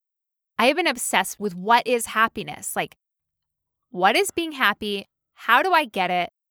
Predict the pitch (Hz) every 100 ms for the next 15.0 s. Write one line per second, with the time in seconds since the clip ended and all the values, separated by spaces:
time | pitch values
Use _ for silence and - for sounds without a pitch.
0 | _ _ _ _ 233 269 392 - 247 247
1 | 214 208 - 185 175 170 156 156 185 -
2 | _ _ _ _ _ _ 180 180 208 247
3 | 226 190 180 - - 196 214 208 190 -
4 | 196 180 175 165 - _ - 214 311 -
5 | - - 196 180 - _ 202 214 254 -
6 | 294 294 294 - 202 190 180 170 - 214
7 | 247 269 269 - 269 269 262 - 190 190
8 | - 240 - 277 269 262 - 196 180 170
9 | 214 233 285 - 294 277 - 202 180 -
10 | - - 311 285 - 285 277 262 - _
11 | - 202 190 180 - 254 196 196 185 -
12 | - 339 320 320 311 - 339 294 294 247
13 | 240 202 202 196 170 185 - - 339 339
14 | 330 311 302 294 247 233 226 240 254